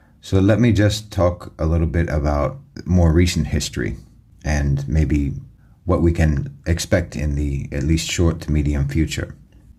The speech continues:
Talking about the recent history of Afghanistan means, of course, that we are talking about the invasion, occupation, and war by the United States,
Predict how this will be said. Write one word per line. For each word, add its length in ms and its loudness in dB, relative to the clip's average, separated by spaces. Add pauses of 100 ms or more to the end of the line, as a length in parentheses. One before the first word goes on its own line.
Talking 260 4
about 180 6
the 80 2
recent 240 2
history 240 4
of 100 0
Afghanistan 720 4
means, 180 4
of 120 -2
course, 220 0
that 100 -2
we 140 0
are 40 4
talking 320 0
about 240 0
the 160 0
invasion, 560 4
occupation, 600 2
and 220 2
war 540 4
by 180 0
the 120 -2
United 340 -2
States, 480 0